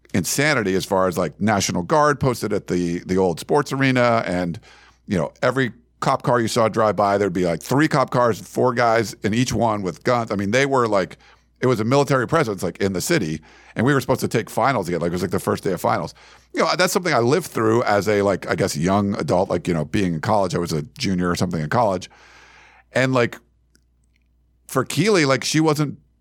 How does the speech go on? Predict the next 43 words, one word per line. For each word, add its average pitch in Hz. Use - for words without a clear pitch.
born 165
yet. 214
And 143
it 131
was 117
just 127
kind 135
of 123
like, 113
wow, 139
you 185
weren't 214
around 202
for 107
this. 95
And 123
it 127
was 120
hard. 151
And 113
they, 120
looking 151
at 139
the -
pictures, 135
it 135
was 113
really 180
kind 139
of 117
interesting. 104
And 117
now, 151
and, 120
like, 110
someone 131
like 120
Elizabeth 139
here, 110
like, 120
nine 180
eleven, 160
like, 120